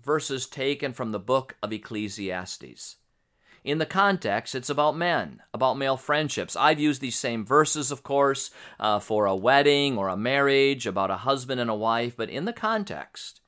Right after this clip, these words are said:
in the original context, is really speaking about men. Ecclesiastes four, verses nine through twelve.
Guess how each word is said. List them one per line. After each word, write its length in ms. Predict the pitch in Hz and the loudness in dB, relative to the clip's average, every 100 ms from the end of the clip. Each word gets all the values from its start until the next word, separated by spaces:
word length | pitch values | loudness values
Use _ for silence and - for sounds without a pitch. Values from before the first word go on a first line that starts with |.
| _ _ | _ _
in 80 | 120 | -4
the 100 | 120 | -2
original 380 | 110 143 202 185 | 0 -2 -2 -4
context, 840 | - 185 185 76 65 - - _ _ _ - | -2 -4 -4 -10 -14 -16 -20 _ _ _ -6
is 180 | 127 131 | -4 0
really 180 | 139 | 0
speaking 460 | 123 - 127 123 120 | 0 -2 -4 -2 -2
about 260 | 107 104 73 | 0 0 -2
men. 360 | 92 82 73 _ _ _ _ _ _ | -10 -10 -14 _ _ _ _ _ _
Ecclesiastes 1080 | - - - 160 156 143 120 120 120 117 - | -18 -12 -4 -2 -2 0 0 0 -2 -8 -8
four, 420 | - 123 98 92 | -2 0 2 0
verses 420 | 90 92 92 87 | -2 -6 -8 -10
nine 280 | 95 92 101 | -6 -6 -6
through 140 | 101 101 | -10 -14
twelve. 560 | - 80 73 - _ | -10 -10 -10 -16 _